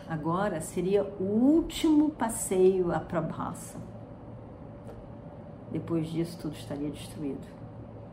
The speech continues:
Prabhasa realmente era um lugar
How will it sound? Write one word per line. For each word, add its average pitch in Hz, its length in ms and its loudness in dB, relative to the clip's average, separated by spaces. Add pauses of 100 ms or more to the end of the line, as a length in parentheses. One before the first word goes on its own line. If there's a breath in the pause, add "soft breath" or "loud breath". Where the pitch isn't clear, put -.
(720 loud breath)
Prabhasa 226 480 4
realmente 175 500 -2
era 147 80 -6
um 147 80 -4
lugar 160 380 -4